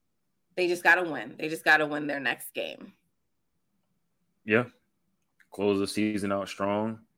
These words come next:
Speaker 2: Um, winning out is a good morale boost going into the playoffs, um, especially even though the,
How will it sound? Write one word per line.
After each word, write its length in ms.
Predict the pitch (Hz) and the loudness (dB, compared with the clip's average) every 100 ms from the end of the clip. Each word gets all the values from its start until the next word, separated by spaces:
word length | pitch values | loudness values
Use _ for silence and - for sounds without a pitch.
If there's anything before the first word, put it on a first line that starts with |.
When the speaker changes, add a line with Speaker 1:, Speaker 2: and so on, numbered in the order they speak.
| _ _ _ _ _ _ | _ _ _ _ _ _
Speaker 2:
Um, 540 | 90 87 87 85 85 78 _ | -6 -4 -4 -8 -14 -18 _
winning 280 | 95 95 92 | -6 -2 2
out 260 | 92 101 95 | 4 4 2
is 160 | 85 | -4
a 60 | 87 | -6
good 360 | 78 95 92 87 | -2 -2 -2 -6
morale 460 | 92 90 87 87 | -4 2 4 4
boost 340 | 85 92 90 - | 2 -2 -4 -6
going 200 | 92 90 | -6 -6
into 180 | - | -8
the 100 | 87 | -14
playoffs, 680 | - 92 92 92 92 92 - - _ _ _ _ _ 92 | -6 -4 0 0 0 -4 -10 -14 _ _ _ _ _ -6
um, 320 | 85 85 85 | -4 -4 -4
especially 720 | 85 - 95 - 95 92 90 - _ _ _ _ _ - | -6 0 0 2 0 0 0 -10 _ _ _ _ _ 0
even 480 | 107 101 98 98 95 | 2 2 2 0 2
though 240 | 95 92 | 2 2
the, 160 | 90 | -2